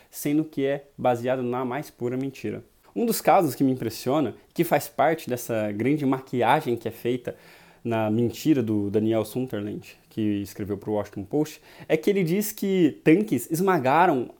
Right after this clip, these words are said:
uma imagem da Estátua da Liberdade que os chineses liberais, pró-estadunidenses e pró-imperialismo estadunidenses, eh, criaram ali na Praça de Tiananmen. Segundo ele, a estátua teria trinta e três pés, ou cerca de dez metros de altura.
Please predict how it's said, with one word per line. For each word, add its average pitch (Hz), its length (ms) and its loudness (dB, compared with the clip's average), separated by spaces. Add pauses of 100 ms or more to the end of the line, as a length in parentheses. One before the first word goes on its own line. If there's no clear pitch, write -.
(120)
uma 120 520 -2 (320)
imagem 131 640 0 (100)
da 139 120 -2
Estátua 160 400 -2
da 165 80 4
Liberdade 135 540 2
que - 120 -4
os 123 80 0
chineses 135 540 2
liberais, 120 580 0
pró-estadunidenses 127 1000 2
e 110 60 -2
pró-imperialismo 123 800 -2
estadunidenses, 113 640 -6 (520)
eh, 117 220 0
criaram 170 640 6
ali 151 240 6
na 156 160 4
Praça 139 280 -4
de 135 80 -6
Tiananmen. 127 520 -2 (380)
Segundo 147 380 4
ele, 156 260 4 (260)
a 147 320 4
estátua 165 560 -2 (200)
teria 151 500 2 (100)
trinta 269 300 4
e - 40 -4
três 208 440 -2 (160)
pés, - 380 2
ou 262 160 0
cerca 196 500 -2
de 165 220 2
dez 147 560 0
metros 147 420 -2
de 127 100 -2
altura. 120 360 -2